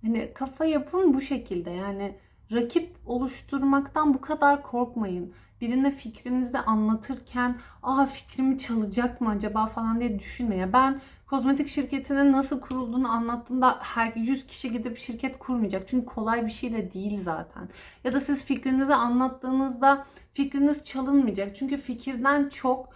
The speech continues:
onu yapan kişi, onu yapıl-, yani onun yapılmasına verilen emek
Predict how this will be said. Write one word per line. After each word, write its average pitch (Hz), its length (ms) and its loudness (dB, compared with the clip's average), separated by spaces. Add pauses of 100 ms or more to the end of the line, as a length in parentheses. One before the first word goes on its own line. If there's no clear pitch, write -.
(320)
onu 262 220 4
yapan 262 580 2
kişi, 214 680 -6
onu 247 200 0
yapıl-, 226 640 -2
yani 202 220 -2
onun 233 200 2
yapılmasına 233 800 0
verilen 226 500 0
emek 208 500 -2